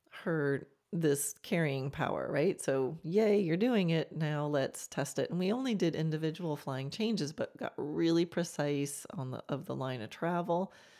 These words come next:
and really precise about the quality of the canter coming all the way into the change and then immediately after the change.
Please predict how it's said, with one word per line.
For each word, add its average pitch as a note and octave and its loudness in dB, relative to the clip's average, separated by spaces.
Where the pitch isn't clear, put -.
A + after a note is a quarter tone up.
and D3+ -6
really E3+ 4
precise D3 -2
about C3+ -4
the - -4
quality D3 -2
of A2+ -6
the C3 -6
canter A#3+ -2
coming C#3+ -4
all F3 2
the G3 -2
way F#3 -2
into E3+ -2
the E3 -6
change D3+ -8
and D3 0
then C#3 0
immediately C#3 0
after B2 -6
the - -8
change. - -12